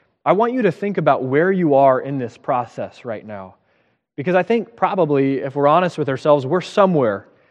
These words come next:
here between verse twenty-five and verse twenty-six. I'm looking at a church that probably has almost all of your needs covered. I mean, we live in America, and really we have almost everything we need, if not everything we need,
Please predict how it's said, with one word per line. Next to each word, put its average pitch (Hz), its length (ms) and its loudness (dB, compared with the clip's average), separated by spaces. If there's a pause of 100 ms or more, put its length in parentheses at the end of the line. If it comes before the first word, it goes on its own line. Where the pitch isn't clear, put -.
(120)
here 147 200 0
between 147 380 -6
verse 139 180 -4
twenty-five 131 540 -6
and 120 120 -12
verse 120 200 -10
twenty-six. 117 760 -12 (540)
I'm 156 160 0
looking 151 260 0
at 139 60 -4
a 123 80 -4
church 165 400 -4
that 147 300 0
probably 160 420 0
has 151 540 0 (480)
almost 190 440 0
all 170 220 2
of 170 80 2
your 156 140 2
needs 147 280 0
covered. 107 380 -4 (140)
I 127 80 -10
mean, 135 180 -4
we 156 100 2
live 175 260 4
in 190 40 0
America, 165 640 2
and 131 400 -6 (380)
really 156 340 2
we 147 180 0
have 160 380 2 (240)
almost 185 320 -2
everything 156 360 -4
we 123 120 -6
need, 110 280 -10 (380)
if 135 140 -6
not 143 240 2
everything 120 340 -2
we 107 80 -10
need, 92 220 -10